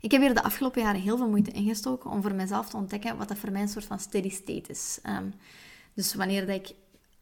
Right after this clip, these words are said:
tussen aanhalingstekens opnieuw normaal gedrag vertoon en wanneer dat ik mogelijk, ehm, ja,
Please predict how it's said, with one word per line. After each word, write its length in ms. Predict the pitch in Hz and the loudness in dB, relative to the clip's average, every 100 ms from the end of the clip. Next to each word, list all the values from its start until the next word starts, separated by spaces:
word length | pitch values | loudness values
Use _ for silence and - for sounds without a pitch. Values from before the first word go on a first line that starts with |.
| _ _ | _ _
tussen 220 | - 196 - | -2 0 2
aanhalingstekens 600 | 202 208 202 208 202 190 | 2 4 2 0 -2 -2
opnieuw 240 | 202 196 | -2 -2
normaal 340 | 202 190 180 185 | -2 -2 -2 0
gedrag 280 | 190 233 | 0 -2
vertoon 420 | - - - 294 381 - _ _ - - | -2 -8 -2 0 0 -8 _ _ -14 -4
en 80 | 214 | 0
wanneer 200 | 214 233 | 2 0
dat 100 | 226 | 0
ik 80 | 220 | 0
mogelijk, 460 | 214 220 214 - - | 0 0 -2 -8 -8
ehm, 260 | 214 - - - - - - - - - | -6 -6 -8 -12 -20 -20 -20 -20 -20 -2
ja, 280 | 202 - | 0 0